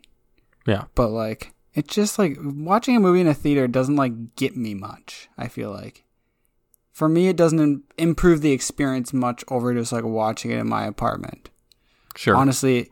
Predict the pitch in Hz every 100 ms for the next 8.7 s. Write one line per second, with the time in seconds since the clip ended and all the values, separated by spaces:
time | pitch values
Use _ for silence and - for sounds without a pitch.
0 | _ 143 - 151 139 120 135 135 - 117
1 | 117 110 110 - 147 139 131 165 165 139
2 | 127 127 131 113 - - - - _ -
3 | 156 143 139 139 131 139 135 135 127 120
4 | - - 151 147 127 127 117 107 104 -
5 | - - _ _ _ _ _ _ _ 139
6 | 135 131 120 - _ 135 131 123 131 123
7 | 123 113 117 120 117 113 - _ _ _
8 | _ - 131 120 104 -